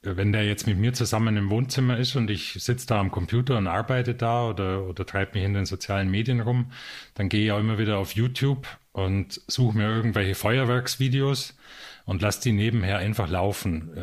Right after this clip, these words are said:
Äh, am Anfang leise, langsam lauter werdend und so weiter. Äh, auch durchaus eben so wüste Silvesterfeuerwerke, nicht so orchestrale mit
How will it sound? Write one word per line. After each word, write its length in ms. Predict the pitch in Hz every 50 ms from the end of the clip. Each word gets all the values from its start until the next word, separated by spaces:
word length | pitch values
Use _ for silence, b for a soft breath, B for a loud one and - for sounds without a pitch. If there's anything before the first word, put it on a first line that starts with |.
| -
Äh, 380 | 95 98 95 92 95 92 90 98
am 140 | 95 95 92
Anfang 400 | 95 107 113 - 117 104 101 98
leise, 360 | 98 98 104 117 123 104 120
langsam 440 | 113 104 101 98 - - 104 95 92
lauter 320 | 101 123 127 135 139 127
werdend 420 | 120 120 120 123 120 123 120 110 113
und 160 | 110 110 -
so 140 | - 117 107
weiter. 480 | 110 113 120 - - 123 110 92 B B B B B B B B B B - - -
Äh, 60 | -
auch 460 | 90 90 92 95 92 - - 95 98
durchaus 360 | 87 120 120 117 117 113 98
eben 220 | - 110 107 107 95
so 200 | 78 101 98 101
wüste 360 | 113 135 143 - - - 92
Silvesterfeuerwerke, 1080 | - - 101 92 98 98 - - 104 98 - 95 92 87 90 87 87 87 90 - - 95
nicht 220 | 95 104 107 -
so 420 | - - 110 101 98 90 87 78 - B B B B B B B B B B B _
orchestrale 840 | - 101 98 - - 104 - - - 101 104 98 101 117 123 120 104
mit 540 | 101 98 - - - - - - - -